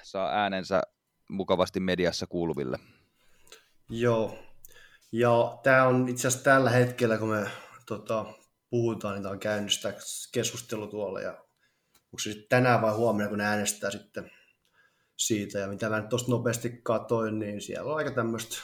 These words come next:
Speaker 2: rönsyilevää retoriikkaa, et, tota, Harry Potter-vertauksia ollaan kuultu siellä ja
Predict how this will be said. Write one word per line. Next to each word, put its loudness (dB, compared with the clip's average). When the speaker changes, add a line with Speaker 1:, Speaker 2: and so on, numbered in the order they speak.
Speaker 2:
rönsyilevää 6
retoriikkaa, 2
et, -8
tota, -8
Harry 2
Potter-vertauksia 0
ollaan -4
kuultu -8
siellä -4
ja -10